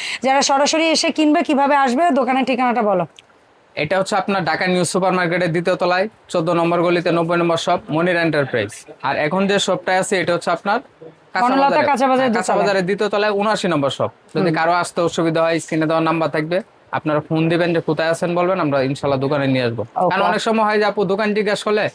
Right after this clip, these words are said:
Speaker 1: হুম।
Speaker 2: অনেকে ঠিকানা
Speaker 1: অনেকে,
Speaker 2: দিতে
Speaker 1: হ্যাঁ।
Speaker 2: চায় না।
Speaker 1: অনেকে চেনে না, অনেকে বলতে চায় না, so
Speaker 2: বলতে
Speaker 1: ওগুলোর
Speaker 2: চায়
Speaker 1: মধ্যে
Speaker 2: না।
Speaker 1: যাওয়ার দরকার নেই, আপনারা
Speaker 2: আপনারা
Speaker 1: ওদেরকে
Speaker 2: ফোন
Speaker 1: কল
Speaker 2: দিবেন।
Speaker 1: দিবেন।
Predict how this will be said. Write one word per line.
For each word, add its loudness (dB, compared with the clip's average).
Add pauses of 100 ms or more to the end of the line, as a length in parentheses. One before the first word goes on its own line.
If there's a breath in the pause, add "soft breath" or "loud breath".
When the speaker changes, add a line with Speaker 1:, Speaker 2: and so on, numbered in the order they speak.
(140)
Speaker 1:
হুম। 2
Speaker 2:
অনেকে 0
ঠিকানা -2
Speaker 1:
অনেকে, 0
Speaker 2:
দিতে 0
Speaker 1:
হ্যাঁ। 0
Speaker 2:
চায় -2
না। -6 (340 loud breath)
Speaker 1:
অনেকে 2
চেনে 4
না, 2
অনেকে 2
বলতে 2
চায় 2
না, 2
so -2
Speaker 2:
বলতে 0
Speaker 1:
ওগুলোর 2
Speaker 2:
চায় 2
Speaker 1:
মধ্যে 2
Speaker 2:
না। 2
Speaker 1:
যাওয়ার 2
দরকার 2
নেই, 2
আপনারা 2
Speaker 2:
আপনারা 4
Speaker 1:
ওদেরকে 2
Speaker 2:
ফোন 2
Speaker 1:
কল 2
Speaker 2:
দিবেন। 2
Speaker 1:
দিবেন। 0